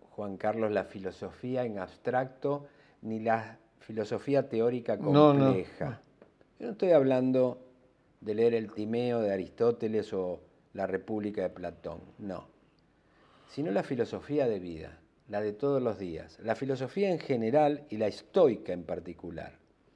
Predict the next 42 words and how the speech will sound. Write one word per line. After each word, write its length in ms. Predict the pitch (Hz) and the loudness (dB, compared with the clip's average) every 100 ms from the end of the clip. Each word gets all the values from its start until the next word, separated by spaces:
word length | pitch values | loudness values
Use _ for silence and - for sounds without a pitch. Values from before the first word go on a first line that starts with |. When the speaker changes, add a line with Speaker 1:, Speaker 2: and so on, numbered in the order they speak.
| _ _ _ _ _ | _ _ _ _ _
Speaker 1:
Y 60 | - | -8
siempre 320 | - 147 151 | -4 -2 0
cito, 480 | 139 156 123 156 165 - _ | -2 -2 0 0 0 -6 _
también 480 | 92 92 110 139 110 | -6 -6 -2 0 2
varias 300 | 113 107 - | 2 2 -2
veces 360 | 113 104 - 95 | -4 -6 -12 -12
en 100 | 90 | -12
el 140 | 90 | -8
libro, 400 | 104 92 98 113 - _ - _ | -6 -6 -6 -10 -16 _ -20 _
una 260 | - 123 139 | -4 0 0
frase 360 | 139 147 147 127 | 2 2 2 0
de 40 | |
un 140 | 113 107 | -2 -2
caricaturista 840 | 101 95 92 92 98 98 - - | -2 -2 -4 -6 -6 -8 -8 -6
inglés 420 | 117 117 101 90 | -6 -4 -6 -8
que 120 | - 101 | -8 -4
era 180 | 98 | -2
Oliver 440 | 107 110 104 95 92 | 0 0 0 -2 -2
Preston, 560 | 113 92 - 90 98 104 175 | -2 -2 -6 -14 -14 -12 -14
Speaker 2:
Sí. 520 | - 139 135 117 - - | 0 4 6 4 0 -4
Speaker 1:
que 80 | 147 | -4
dijo 160 | 170 | 0
una 140 | 180 143 | 0 2
frase 300 | 165 165 160 | 2 2 -2
extraordinaria 720 | 139 113 107 123 117 101 101 | 0 0 0 0 0 0 -2
para 160 | 95 98 | -2 0
bajar 320 | 104 156 151 | 0 4 4
a 120 | 127 | 4
tierra 340 | 151 156 113 101 | 4 4 4 0
la 100 | 82 | -2
palabra 320 | 90 92 90 | -4 -2 -4
filosofía, 640 | - 90 90 95 - 90 80 | -6 -8 -10 -12 -10 -10 -10
porque 200 | 92 92 | -10 -10
si 140 | 110 | -4
no, 200 | 123 139 139 - - _ | -2 -2 -4 -20 -20 _
tus 160 | 117 - | -8 -4
seguidores 480 | 117 113 147 151 | -2 0 4 4
va, 300 | 131 123 120 | 6 4 4
va 220 | 95 117 120 | 0 0 2
a 40 | |
decir, 280 | 117 151 131 | 2 0 2
"Bueno, 360 | 175 165 127 | 2 4 2